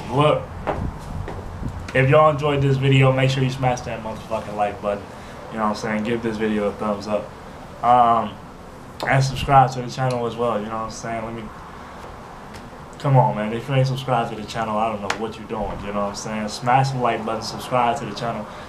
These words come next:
Make sure you got your post notifications turned on. Hit that bell, you know what I'm saying, on the side of the subscribe button. Um,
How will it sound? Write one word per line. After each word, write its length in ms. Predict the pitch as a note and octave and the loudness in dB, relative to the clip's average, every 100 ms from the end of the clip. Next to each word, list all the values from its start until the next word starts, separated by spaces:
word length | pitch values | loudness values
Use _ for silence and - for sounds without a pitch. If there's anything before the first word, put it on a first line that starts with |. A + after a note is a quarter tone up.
| - | -8
Make 220 | A#2+ F3 | 0 2
sure 160 | E3+ D#3 | 2 0
you 80 | C3+ | 4
got 200 | B2+ A2+ | 4 2
your 100 | - | 0
post 260 | A#2+ A#2 | -2 -2
notifications 580 | A2+ G#2+ G#2+ A2+ A#2 - | -6 -8 -8 -8 -8 -10
turned 240 | - A2 G#2+ | -8 -4 -2
on. 160 | G#2 | -2
Hit 180 | A#2 C3+ | -2 -2
that 260 | C3 G#2+ - | 0 -2 0
bell, 260 | A#2+ A2+ G2+ | 2 2 0
you 100 | A2 | 0
know 80 | |
what 60 | A2+ | -4
I'm 60 | A2 | -4
saying, 320 | A#2+ A2 A2 | -8 -6 -6
on 120 | G2+ | -6
the 60 | G2+ | -6
side 420 | A#2+ A2+ G#2+ F#2+ | 0 2 2 -2
of 120 | G#2 | -8
the 80 | G#2+ | -10
subscribe 600 | G#2+ G#2 - A2 G#2 G2 | -10 -12 -6 -4 -4 -2
button. 240 | G2+ G2 G2+ - - - - - | -2 -2 -8 -14 -16 -16 -16 -4
Um, 420 | G2 G#2 G2 F#2 | 2 4 4 0